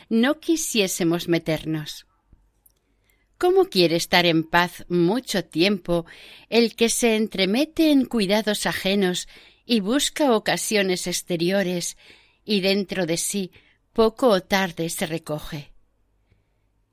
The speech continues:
Bienaventurados los sencillos, porque tendrán mucha paz. ¿Cuál fue la causa por que muchos de los santos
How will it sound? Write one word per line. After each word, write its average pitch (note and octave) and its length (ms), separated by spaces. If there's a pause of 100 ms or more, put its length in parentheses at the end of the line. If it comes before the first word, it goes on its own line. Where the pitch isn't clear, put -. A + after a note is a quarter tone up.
Bienaventurados F#3+ 1080
los F#3 180
sencillos, F3+ 800 (500)
porque G3+ 380
tendrán F3+ 560
mucha F3+ 360
paz. D#3+ 440 (1800)
¿Cuál E4+ 260
fue A#3 220
la F#3 160
causa F#3+ 560 (140)
por A#3 200
que A3+ 140
muchos C4 520
de G#3+ 100
los F#3+ 160
santos C4+ 560